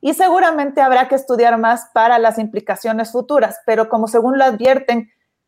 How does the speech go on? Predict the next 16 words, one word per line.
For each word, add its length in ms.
muchos 340
de 100
los 140
especialistas, 760
sí 100
nos 160
enfrentamos 760
a 140
esta 280
tercera 460
ola, 240
a 80
esta 220
cuarta 340
ola, 280
perdón, 400